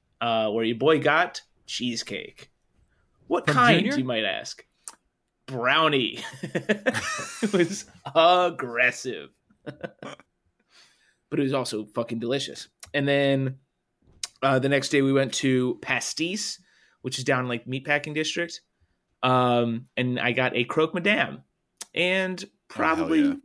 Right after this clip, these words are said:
Speaker 1: Should have gotten a burger, but it was still very good.
Speaker 2: And now, what does Croque Madame <laughs> mean?
Speaker 1: It means Missus Croque. It's, it's a, it's
Speaker 2: Okay,
Speaker 1: a,
Speaker 2: good. <laughs>
Speaker 1: yeah, it's a toad sandwich. It's a, it's Missus Toad, technically.
Speaker 2: Two for two.
Speaker 1: <laughs> Yeah.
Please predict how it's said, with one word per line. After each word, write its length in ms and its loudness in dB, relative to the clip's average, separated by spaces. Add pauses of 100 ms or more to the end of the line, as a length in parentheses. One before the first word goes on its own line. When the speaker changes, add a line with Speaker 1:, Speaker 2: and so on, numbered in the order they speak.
(320)
Speaker 1:
Should 200 0
have 100 -6
gotten 240 0
a 40 0
burger, 460 0
but 100 0
it 40 2
was 120 -2
still 180 -2
very 180 -4
good. 220 -10 (1040)
Speaker 2:
And 160 -2
now, 240 0
what 200 -2
does 160 -6
Croque 360 -4
Madame 480 2
<laughs> 0 -
mean? 380 -6 (240)
Speaker 1:
It 120 4
means 200 4
Missus 400 4
Croque. 320 0
It's, 140 -4
it's 240 0
a, 180 4
it's 180 6
Speaker 2:
Okay, 140 6
Speaker 1:
a, 40 0
Speaker 2:
good. 320 4
<laughs> 140 -2 (160)
Speaker 1:
yeah, 140 6
it's 200 2
a 40 4
toad 420 6
sandwich. 420 0
It's 140 -8
a, 360 -6
it's 120 -10
Missus 360 -6
Toad, 320 -8
technically. 420 -8
Speaker 2:
Two 180 -2
for 140 -2
two. 400 0
Speaker 1:
<laughs> 80 -20
Yeah. 1000 0